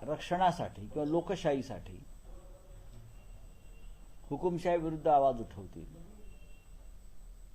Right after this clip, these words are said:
जे भारतीय जनता पक्षाशी किंवा त्यांच्या वॉशिंग मशीनमध्ये जायला तयार नाहीत,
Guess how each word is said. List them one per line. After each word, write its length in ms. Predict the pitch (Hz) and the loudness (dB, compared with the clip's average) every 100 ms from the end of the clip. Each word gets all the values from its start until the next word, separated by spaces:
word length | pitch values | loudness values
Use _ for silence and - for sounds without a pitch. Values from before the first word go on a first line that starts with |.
| - - - - - - - - - | -14 -14 -14 -14 -14 -14 -14 -12 0
जे 80 | 156 | 4
भारतीय 380 | 180 156 147 196 | 6 6 4 4
जनता 300 | 180 160 170 | 4 6 6
पक्षाशी 800 | - 147 - 151 143 - 165 160 - - - - - - - - - - - | 6 2 0 -2 -2 -4 -4 -6 -10 -14 -12 -14 -14 -14 -14 -14 -14 -14 -4
किंवा 160 | 151 | -2
त्यांच्या 280 | 156 143 151 | 0 2 4
वॉशिंग 360 | 165 156 - 202 | 4 4 2 0
मशीनमध्ये 680 | 180 160 160 147 135 127 92 - - - - - - - - - - - - - - 110 | 0 0 0 2 2 2 0 -6 -14 -14 -14 -14 -14 -14 -14 -14 -16 -16 -14 -14 -8 4
जायला 280 | 143 151 151 | 6 6 6
तयार 280 | 156 165 | 6 6
नाहीत, 240 | 156 113 | 6 0